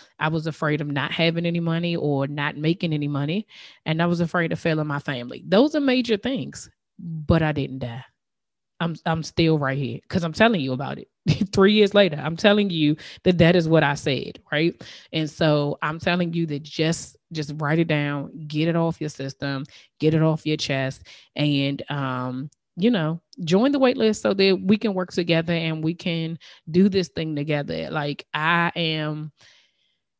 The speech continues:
<sighs> I'm excited. And so I, I want you to be excited about your work and what it is that you're gonna do. Um, but you, you gotta start somewhere. So Y'all know, um, we end,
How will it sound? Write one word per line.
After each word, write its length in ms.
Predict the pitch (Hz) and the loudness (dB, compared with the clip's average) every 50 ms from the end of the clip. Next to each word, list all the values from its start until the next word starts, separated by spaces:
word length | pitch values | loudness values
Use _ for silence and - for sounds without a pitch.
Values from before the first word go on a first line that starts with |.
| _ | _
<sighs> 880 | - - - - - - - - - - - - - _ _ _ _ - | -10 -8 -8 -8 -8 -10 -14 -18 -20 -20 -20 -20 -20 _ _ _ _ -2
I'm 160 | 180 185 202 | 0 0 0
excited. 460 | 202 - 135 160 135 127 - - - - _ _ _ - | -2 -2 -2 -2 -2 -2 -4 -8 -14 -16 _ _ _ -6
And 180 | 165 160 151 | -6 -6 -4
so 400 | - - 156 147 143 139 139 139 - - | -2 -2 0 0 0 0 -2 -4 -4 -4
I, 240 | 156 151 151 156 - - - - | -2 -2 0 -2 -2 -4 -6 -6
I 20 | |
want 320 | 175 175 165 165 175 165 | -4 -4 -4 -6 -6 -4
you 140 | 151 180 196 | -2 0 2
to 100 | 190 196 | 2 4
be 240 | 170 165 165 160 156 | 4 4 4 2 2
excited 400 | 160 156 - - 147 151 151 147 | -2 -2 -2 0 0 0 0 -2
about 380 | 151 147 147 147 151 151 - - | -2 -4 -2 -2 -4 -4 -4 -6
your 100 | 170 156 | -6 -4
work 320 | 147 151 151 156 - 151 | -2 0 -2 -2 -2 -4
and 120 | 151 143 143 | -6 -4 -4
what 120 | 147 147 | -4 -4
it 100 | 151 147 | -4 -4
is 200 | 147 147 147 147 | -4 -4 -4 -4
that 220 | - 147 143 - - | -6 -6 -8 -6 -8
you're 100 | 151 147 | -8 -8
gonna 240 | 151 143 143 143 | -6 -6 -6 -4
do. 380 | 143 151 165 175 185 190 196 196 - - - - - - _ - | -2 0 0 2 2 0 -2 -4 -8 -14 -20 -20 -20 -20 _ -6
Um, 320 | - 143 139 139 139 143 | -4 -4 -2 -2 -2 0
but 360 | 151 147 143 143 143 147 - - | 2 2 2 2 0 -2 -4 -6
you, 160 | 170 175 - - | -8 -8 -6 -6
you 100 | 180 170 | -2 0
gotta 220 | 180 160 160 160 | 2 2 0 0
start 260 | 156 - 165 156 151 | -4 -6 -6 -6 -4
somewhere. 460 | - - 143 131 135 139 143 147 - | -4 -6 -6 -6 -6 -6 -6 -6 -8
So 540 | 165 - - 165 147 147 143 135 139 143 156 - _ _ _ _ _ _ _ _ _ _ _ _ _ _ _ - - - - | -8 -4 -2 -2 0 0 0 -2 -4 -6 -8 -12 _ _ _ _ _ _ _ _ _ _ _ _ _ _ _ -20 -18 -10 -4
Y'all 260 | 160 151 143 135 156 | -2 2 2 4 4
know, 340 | 151 147 147 147 147 156 151 _ - - - - _ - | 6 6 6 6 4 4 0 _ -12 -20 -20 -20 _ -8
um, 240 | 147 143 139 139 139 | -6 -4 -2 -2 0
we 200 | 151 151 151 - | 0 -2 -2 -4
end, 460 | - 156 160 160 160 170 180 185 196 | -4 -2 -2 -2 0 0 0 -2 -2